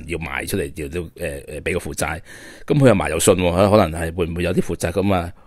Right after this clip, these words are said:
噉啊，佢嫲又問會唔會即係賣到渣都冇？誒，唔會嘅，都有返即係，誒，一二十萬畀返你嘅。噉佢阿嫲吖嘛，喺度等啦，係嘛？講到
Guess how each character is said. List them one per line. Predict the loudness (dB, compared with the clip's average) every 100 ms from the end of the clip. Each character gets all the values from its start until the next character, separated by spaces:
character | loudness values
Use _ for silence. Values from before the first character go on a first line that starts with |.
| -4
噉 | 2 4
啊， |
佢 | 4
嫲 | 0 -4
又 | -4
問 | -4
會 | 0 0
唔 | 0
會 | -4
即 | 0 2
係 | 0
賣 | -4
到 | 0
渣 | 4
都 | 4
冇？ | 4 -2 -8 -2
誒， | 0
唔 | 2 2
會 | 2 4
嘅， | 2 2
都 | 4
有 | 4
返 | 4 0 0
即 | -2 -4
係， | -4 -2
誒， | -2
一 | -2
二 |
十 | -4 -4
萬 | -4
畀 | -4
返 | 0 -2
你 |
嘅。 | -2 -8 -10 -14 -20 -20 -4
噉 | 2
佢 | 4
阿 | 4
嫲 | 2 -4
吖 | -2
嘛， | 0 2
喺 |
度 | 0
等 | -2 -6
啦， | -4 -4
係 | -6
嘛？ | -8 -12 -16 -20 -20 -16 0
講 | 4
到 | 4